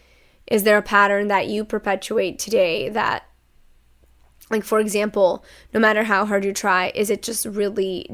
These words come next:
damn near impossible for you to be patient no matter what? Even if it's a situation where you know exactly how much time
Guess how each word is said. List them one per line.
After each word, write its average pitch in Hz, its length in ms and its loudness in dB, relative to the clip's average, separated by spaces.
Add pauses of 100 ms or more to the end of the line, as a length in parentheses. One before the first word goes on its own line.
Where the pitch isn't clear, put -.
damn 202 260 -2
near 180 200 -4
impossible - 560 -6
for - 120 -8
you 220 100 -2
to 214 80 0
be 214 120 -10
patient - 680 -8
no 202 360 0
matter 208 360 -4
what? - 420 -6 (440)
Even 277 240 6
if 277 120 2
it's - 100 4
a 233 60 0
situation 208 520 2
where 196 100 2
you 196 120 2
know 196 220 2
exactly 202 520 2
how 190 160 -2
much 180 280 -2
time 208 500 -2